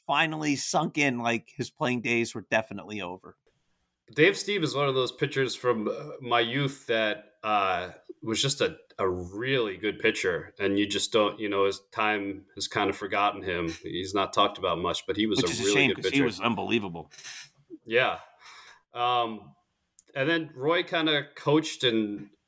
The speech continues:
Speaker 2: did some scouting on and off for the next twenty or so years, really. How did he like coaching in general? Once he kinda settled in and after the Dave Stieb moment, <laughs> how did, how did he like coaching? How did he like that, that
Speaker 1: Oh, I think
Speaker 2: side
Speaker 1: he
Speaker 2: of the
Speaker 1: loved
Speaker 2: game?
Speaker 1: it.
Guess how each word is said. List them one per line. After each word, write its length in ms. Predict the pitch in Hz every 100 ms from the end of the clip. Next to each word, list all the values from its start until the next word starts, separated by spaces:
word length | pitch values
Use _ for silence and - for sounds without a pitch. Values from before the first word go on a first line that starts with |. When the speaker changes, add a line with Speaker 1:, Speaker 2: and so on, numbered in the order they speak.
| _ _
Speaker 2:
did 140 | 127
some 120 | 110 110
scouting 460 | - 131 135 131
on 200 | 117 139
and 80 | 123
off 320 | 117 131 -
for 400 | 107 104 95 92 - _ _ _ -
the 100 | 120
next 200 | 127 -
twenty 240 | 139 135
or 60 | 117
so 140 | -
years, 480 | 104 101 170 127 95
really. 400 | 101 92 92 90 - - - - _
How 80 | 139
did 80 | 196
he 80 | 220
like 220 | 208 208
coaching 360 | 147 131 127 110
in 80 |
general? 220 | 104 131 123
Once 180 | 151
he 80 | 175
kinda 260 | 156 151 151
settled 440 | - 147 131 123
in 280 | 139 143 117
and 300 | 113 113 110 - -
after 240 | 139 135 139
the 80 | 120
Dave 240 | 139 139
Stieb 320 | 139 - 175
moment, 480 | 110 110 104 104 107 - 139 - 165 -
<laughs> 520 | - - - _ -
how 160 | - 139
did, 160 | 156 127
how 140 | 147
did 100 | 151
he 80 | 160
like 360 | 156 147 143
coaching? 380 | - 151 147 95
How 120 | 98
did 120 | 113 113
he 100 | 113
like 240 | 110 101
that, 260 | 107 104 - _ -
that 140 | 104
Speaker 1:
Oh, 80 | 214
I 80 | 233
think 160 | 294
Speaker 2:
side 40 | 98
Speaker 1:
he 40 |
Speaker 2:
of 60 | 147
the 60 |
Speaker 1:
loved 180 | 131 151
Speaker 2:
game? 120 | 92
Speaker 1:
it. 100 | 80